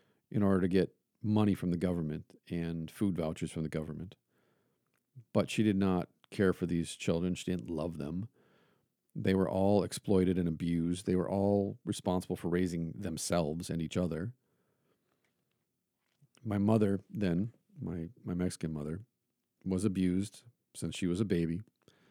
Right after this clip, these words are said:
She was sexually molested by her mother's boyfriends and by other foster boys in that house since she was three or four years old, and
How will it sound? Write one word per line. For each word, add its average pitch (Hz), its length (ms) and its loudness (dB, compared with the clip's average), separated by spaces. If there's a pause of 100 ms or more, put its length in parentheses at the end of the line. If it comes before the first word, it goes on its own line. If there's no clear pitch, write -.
(480)
She - 160 -6
was 95 160 2
sexually 101 340 0
molested 92 500 2
by 87 600 2
her 92 80 -2
mother's 87 260 2
boyfriends 92 640 2
and 82 100 -4
by 82 480 -2
other 92 240 0
foster 87 540 0 (540)
boys 92 540 2 (280)
in 101 140 -2
that 87 180 -2
house 90 360 0
since - 460 -6
she 87 140 -4
was 82 300 -4 (100)
three 95 180 0
or 90 80 2
four 90 220 -2
years 95 180 0
old, 85 240 -4 (1900)
and 95 640 0